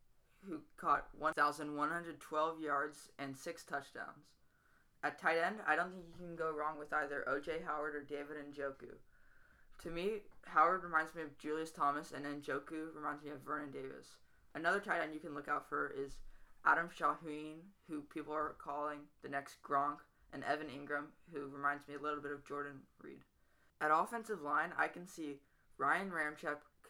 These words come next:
Cam Robinson, Forrest Lamb, and Garrett Bowles all going on day one. All right,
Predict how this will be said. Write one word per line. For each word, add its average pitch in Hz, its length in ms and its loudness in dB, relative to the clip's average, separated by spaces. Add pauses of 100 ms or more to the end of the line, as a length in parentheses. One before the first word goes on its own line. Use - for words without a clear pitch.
(600)
Cam 175 240 -2
Robinson, 156 520 2 (180)
Forrest 156 380 -2
Lamb, 143 260 -2
and 135 140 -8
Garrett 147 280 2
Bowles 143 280 -4 (200)
all 147 220 4
going 147 340 -4
on 139 220 -4
day 139 180 -4
one. 123 300 -10 (640)
All 147 80 8
right, 139 240 4